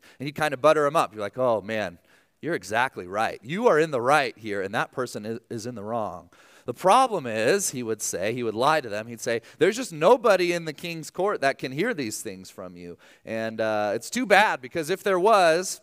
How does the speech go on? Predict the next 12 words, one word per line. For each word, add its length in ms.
you 140
know, 340
you'd 280
be 140
right, 360
and 140
you 120
would 120
clearly 340
win 300
your 140
case." 580